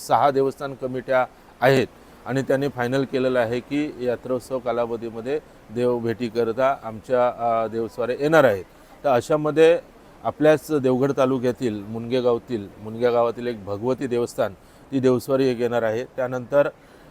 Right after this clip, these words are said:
अ, कणकवली वरवडेमधून, अ, भैरवनाथ देवस्थान, त्याचप्रमाणे, अ,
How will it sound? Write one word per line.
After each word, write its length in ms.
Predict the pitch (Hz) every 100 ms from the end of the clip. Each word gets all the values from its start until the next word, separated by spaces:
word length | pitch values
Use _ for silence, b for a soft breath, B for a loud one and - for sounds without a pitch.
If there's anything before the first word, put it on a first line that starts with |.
| B
अ, 540 | 120 120 117 117 113 101 -
कणकवली 420 | 117 123 147 147
वरवडेमधून, 840 | 120 123 135 139 131 127 127 131
अ, 500 | 135 120 117 113 110
भैरवनाथ 540 | 104 95 113 131 139 143
देवस्थान, 580 | 120 123 113 - 107 90 - b b b b b -
त्याचप्रमाणे, 800 | 127 127 - 131 135 135 139 143
अ, 120 | 120